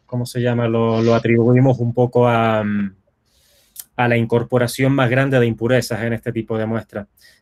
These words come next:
Eh, seguramente la, las muestras son un poco, un poco, un poco peores magnéticamente,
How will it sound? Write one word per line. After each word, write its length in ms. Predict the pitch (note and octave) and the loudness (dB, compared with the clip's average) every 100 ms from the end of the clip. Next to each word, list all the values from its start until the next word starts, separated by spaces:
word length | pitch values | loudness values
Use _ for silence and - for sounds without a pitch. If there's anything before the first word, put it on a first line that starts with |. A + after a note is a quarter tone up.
| _ | _
Eh, 140 | A#2+ | -6
seguramente 640 | G#2+ A#2+ A#2 A#2+ A#2+ A#2+ B2 | -4 -2 0 2 0 0 0
la, 580 | A#2+ A#2 A2+ A2 A2 G#2+ | 0 2 2 2 2 0
las 160 | A2 A2 | -2 -4
muestras 320 | A2+ A#2+ C3 | -4 -6 -6
son 160 | B2 | -2
un 100 | A#2 | -4
poco, 640 | A2+ A#2+ A#2+ A2 G#2 G2 F#2 _ _ _ _ _ - | -2 -4 -2 -4 -4 -8 -14 _ _ _ _ _ -12
un 140 | A#2 | -10
poco, 920 | - A#2 A#2+ A#2 A2+ G#2+ G#2+ G#2 G#2 - | -4 -2 2 2 2 0 -2 -6 -8 -8
un 140 | B2 | -4
poco 240 | A#2 A2+ | -2 0
peores 360 | B2 B2+ C3+ B2 | 2 2 4 4
magnéticamente, 840 | B2+ B2+ B2+ B2+ C3+ C#3 C#3 E3 | 4 2 0 0 0 0 -2 -4